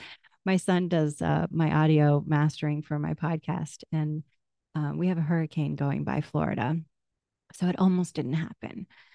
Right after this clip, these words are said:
but thankfully it did. Um, we had the capacity to pull it together, and we did. So, um, in any case, at the end of episode fifty-two,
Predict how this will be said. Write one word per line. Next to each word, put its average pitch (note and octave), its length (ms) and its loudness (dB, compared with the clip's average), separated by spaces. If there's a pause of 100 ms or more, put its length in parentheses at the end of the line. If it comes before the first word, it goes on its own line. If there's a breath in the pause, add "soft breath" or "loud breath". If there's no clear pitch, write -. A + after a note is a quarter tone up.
(180 soft breath)
but G3 140 0
thankfully C#4+ 520 4
it B3 140 2
did. - 340 0 (480)
Um, D#3+ 640 2 (600)
we F#3+ 120 4
had E3+ 220 0
the F3 100 -2
capacity E3+ 800 -4 (360)
to F3 120 -4
pull E3+ 260 2
it F3+ 140 0
together, E3+ 580 -4 (520 soft breath)
and D#3+ 680 0
we F3+ 140 0
did. - 340 -8 (520 soft breath)
So, F3 580 4
um, E3 640 2 (680)
in F#3 140 4
any F3 200 2
case, D#3+ 500 0
at F#3 140 -2
the F#3 120 2
end F#3+ 300 2
of F#3+ 120 2
episode F3 880 2 (600 loud breath)
fifty-two, F3+ 960 2